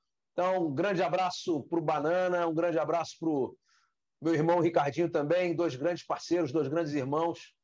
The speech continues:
Muito feliz por vocês estarem aqui. Vou começar com o Ricardinho e depois eu falo com o Banana. É, Ricardinho, tudo bem, meu irmão? Obrigado pela, pela presença. Os dois chegaram atrasados aqui, mas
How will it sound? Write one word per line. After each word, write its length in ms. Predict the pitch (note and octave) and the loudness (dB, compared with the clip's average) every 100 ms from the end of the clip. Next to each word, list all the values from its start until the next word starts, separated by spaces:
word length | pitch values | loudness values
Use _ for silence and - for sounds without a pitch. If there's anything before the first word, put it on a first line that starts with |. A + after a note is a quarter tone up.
| _ _ _ | _ _ _
Muito 220 | D3+ E3+ | -6 -2
feliz 280 | - E3+ F3 | 2 2 2
por 100 | - | 2
vocês 280 | D#3+ D#3 D#3+ | 0 0 -2
estarem 280 | - D#3 D#3 | 0 0 0
aqui. 340 | C#3+ C3+ B2 - _ _ _ _ - | 0 -2 -4 -8 _ _ _ _ -6
Vou 120 | D3+ | -2
começar 400 | F#3 F3+ F#3+ F#3+ | 0 0 0 0
com 80 | G3 | 0
o 40 | |
Ricardinho 480 | G3 F#3+ D#3+ C#3 G3+ | 0 0 -2 -2 -2
e 40 | |
depois 280 | F#3+ F#3+ F#3+ | 0 0 0
eu 100 | F#3 | 2
falo 180 | F3+ F3+ | 0 0
com 100 | F3+ | 0
o 40 | |
Banana. 540 | F3 E3+ F3 D#3+ C3 G#2+ _ _ _ _ _ _ | 0 2 2 0 -2 -8 _ _ _ _ _ _
É, 580 | C3 C#3 C#3+ C#3+ C#3 C#3 | -2 0 2 2 2 2
Ricardinho, 540 | D3+ G3+ F#3+ F3 B3 G#3+ D3+ - _ _ | 0 0 0 0 0 0 -2 -6 _ _
tudo 160 | F#3 | -2
bem, 200 | F#3 G#3+ | 0 0
meu 120 | G#3 F#3 | 2 0
irmão? 260 | F#3 E3+ | 2 0
Obrigado 460 | D3 E3 D#3+ F#3 F3 | 0 0 2 0 0
pela, 440 | F#3 E3+ D3 A2+ | 0 0 0 -4
pela 200 | - D3+ | -4 -4
presença. 440 | - C#3+ D3 G3 A3+ | -2 -2 0 -2 -2
Os 100 | C3+ | 0
dois 160 | C#4 | 0
chegaram 300 | - A3+ A#3 | 2 2 0
atrasados 480 | A3+ G3+ E3+ G3 - | 0 0 0 -2 -2
aqui, 260 | F3 A#3 B3 - _ _ | -2 -2 -6 -8 _ _
mas 360 | G3 A3+ - | 0 0 -2